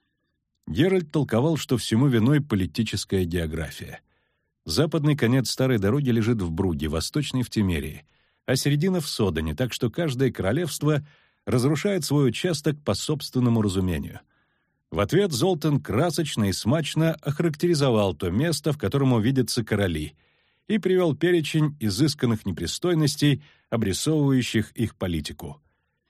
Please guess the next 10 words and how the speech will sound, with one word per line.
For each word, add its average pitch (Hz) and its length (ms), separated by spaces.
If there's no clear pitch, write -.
Фельдмаршал 214 580
Дуб 190 200
добавил 165 340
от 151 120
себя 170 260
еще 143 400
кое-что 95 460
относительно 143 680
королевских 92 640
матерей. 78 560